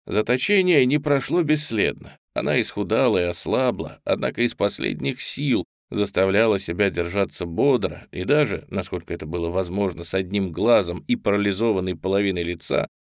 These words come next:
пыталась улыбаться. "Во всяком случае, у меня не должно возникнуть проблем с кодом", отозвалась она. Веницелос отреагировал коротким, но искренним смешком.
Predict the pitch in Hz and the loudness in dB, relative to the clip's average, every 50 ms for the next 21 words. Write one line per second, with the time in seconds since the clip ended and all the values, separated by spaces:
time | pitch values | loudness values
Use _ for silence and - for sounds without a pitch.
0 | _ _ - 151 147 151 143 131 117 110 - - 101 98 95 147 - - - - | _ _ -2 0 0 2 0 0 0 -2 -2 -2 -2 -2 -2 -2 -6 -10 -16 -16
1 | - - - - _ _ _ _ _ _ _ - 127 131 123 - - 143 127 127 | -16 -16 -18 -20 _ _ _ _ _ _ _ -10 -8 -6 -6 -4 -4 -4 -4 -4
2 | 117 110 - 120 127 123 - - 107 107 104 101 95 92 - - - - 110 120 | -6 -6 -4 -4 -4 -2 -2 -2 -2 0 0 0 -2 -4 -8 -10 -6 -4 -2 0
3 | 123 123 120 113 117 107 110 107 101 98 110 110 101 98 95 87 92 98 92 76 | 0 0 0 0 0 0 0 0 0 0 0 2 2 2 0 0 -2 -4 -4 -2
4 | 85 87 85 - - 92 87 80 87 90 90 87 - - 73 73 - - - - | -4 -6 -6 -2 0 0 0 0 0 -2 -2 -4 -8 -12 -14 -16 -14 -16 -18 -20
5 | _ _ _ _ _ _ _ - - - 87 85 90 90 87 85 80 - 78 76 | _ _ _ _ _ _ _ -6 -4 -4 -4 -4 -2 -2 -2 -2 -2 -4 -6 -8
6 | 73 76 - _ _ _ _ _ _ _ - - 110 165 190 202 196 - 180 165 | -8 -12 -16 _ _ _ _ _ _ _ -6 -2 0 2 2 0 0 0 0 0
7 | 160 135 127 127 120 - 117 110 107 104 92 101 139 147 127 110 110 107 98 98 | 0 2 2 0 2 4 4 4 4 4 2 0 0 2 2 4 4 2 2 0
8 | - 92 101 151 165 156 151 - 127 113 104 104 135 151 - - - 117 117 107 | 0 0 0 2 0 -2 -2 -2 0 0 2 2 0 0 0 -2 -2 0 0 0
9 | - - 95 95 95 95 95 92 - - 95 95 - - - - - - - | -2 -2 -2 0 0 0 -2 -4 -4 -4 -4 -4 -6 -6 -10 -16 -20 -20 -20